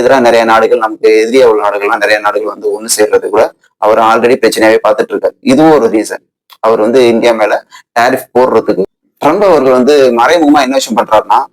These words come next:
இது வந்து அவங்க நாட்டுல உள்ள பொருளை வாங்கி விக்கிறவங்களுக்கு தான் இது கொஞ்சம் கஷ்டத்தை ஏற்படுத்தும். ஏன்னா நம்ம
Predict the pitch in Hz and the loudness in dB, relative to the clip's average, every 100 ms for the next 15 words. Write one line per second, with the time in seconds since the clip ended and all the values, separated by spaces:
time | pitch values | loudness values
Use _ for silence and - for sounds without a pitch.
0 | _ _ 123 147 147 143 123 147 135 139 | _ _ 0 2 2 2 4 2 2 0
1 | 143 135 117 117 123 - _ _ 139 139 | 0 0 2 2 2 0 _ _ 0 2
2 | 123 127 127 113 147 139 120 113 147 - | 2 2 0 -2 -2 0 0 0 0 0
3 | 311 285 - - - 480 - - - _ | -4 -2 -2 0 0 0 -2 -8 -14 _
4 | 120 131 113 220 - - - - - 123 | -2 0 0 -2 -6 -20 -20 -16 -4 0
5 | 175 | 2